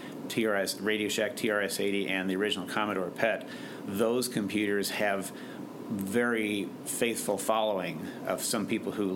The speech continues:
loved them from the beginning because it was the first thing they got to use, and they used it to death. And I've, there's podcasts that discuss all of these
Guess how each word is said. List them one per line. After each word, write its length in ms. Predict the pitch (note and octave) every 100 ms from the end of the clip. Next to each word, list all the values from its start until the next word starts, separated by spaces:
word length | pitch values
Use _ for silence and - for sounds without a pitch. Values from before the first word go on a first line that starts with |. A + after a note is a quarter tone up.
| F#2+ F#2
loved 400 | G2 G#2+ A2+ A2+
them 140 | A2+
from 140 | - A2
the 60 |
beginning 360 | F#2+ F#2+ G2+ G2+
because 400 | G2 G2+ G2+ G#2
it 80 | F#2
was 160 | F#2
the 80 | F#2+
first 340 | - A2+ A2
thing 160 | - G#2+
they 120 | G2+
got 180 | G#2 G#2
to 80 | F#2+
use, 320 | F#2+ G#2 G2
and 160 | G2 F#2+
they 60 |
used 420 | F#2 F#2 G#2+ G#2
it 120 | G#2 -
to 80 |
death. 340 | F#2 F#2+ G2 - - - - - - A2
And 140 | A2+
I've, 320 | A2+ G#2+ A2+
there's 180 | A#2 G#2+
podcasts 640 | - G#2+ A2+ - A2+ A2
that 340 | G#2+ G2+ - -
discuss 400 | - A#2+ A2+ A2 -
all 280 | A2+ A2+
of 80 | A2
these 380 | G2 F2+ E2